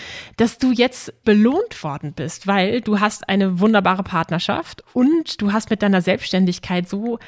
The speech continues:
Speaker 2: wahnsinnig viel erreicht. Du machst die Videos für Laura Marlina Seiler zum Beispiel, du bist schon in der Welt rumgereist, du lernst immer wieder neue, tolle Menschen kennen und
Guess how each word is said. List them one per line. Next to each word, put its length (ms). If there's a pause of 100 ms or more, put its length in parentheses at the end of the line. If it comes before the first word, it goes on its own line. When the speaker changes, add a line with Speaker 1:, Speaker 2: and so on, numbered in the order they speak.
(300)
Speaker 2:
wahnsinnig 500
viel 160
erreicht. 560
Du 60
machst 440
die 140
Videos 300
für 100
Laura 220
Marlina 320
Seiler 280
zum 200
Beispiel, 520
du 80
bist 180
schon 100
in 80
der 180
Welt 280
rumgereist, 800 (380)
du 80
lernst 280
immer 260
wieder 200
neue, 560
tolle 240
Menschen 400
kennen 440
und 260